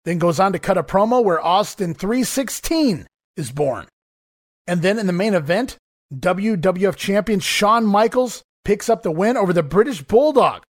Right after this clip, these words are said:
even with Mister Perfect announced as the referee for the match.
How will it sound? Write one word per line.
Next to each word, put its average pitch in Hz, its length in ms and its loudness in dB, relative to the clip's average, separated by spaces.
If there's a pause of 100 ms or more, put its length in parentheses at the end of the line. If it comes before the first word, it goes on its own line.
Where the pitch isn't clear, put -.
even 247 360 2
with 185 180 2
Mister 226 460 2
Perfect 233 680 -2 (360)
announced 160 460 -2
as 160 200 -4
the 165 280 -4 (180)
referee 185 520 0
for 185 160 -4
the 160 100 0
match. 208 420 0